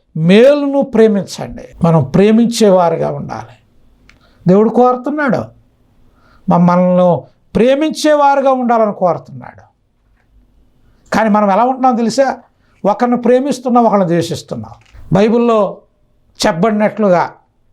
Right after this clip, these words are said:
ఒకే దాసుడు ఇద్దరు యజమానులకి,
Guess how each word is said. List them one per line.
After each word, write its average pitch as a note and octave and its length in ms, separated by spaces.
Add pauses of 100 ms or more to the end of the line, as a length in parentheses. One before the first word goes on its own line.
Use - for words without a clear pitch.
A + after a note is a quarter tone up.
(280)
ఒకే C#4+ 300
దాసుడు B3+ 600
ఇద్దరు G3 340
యజమానులకి, G#3 1000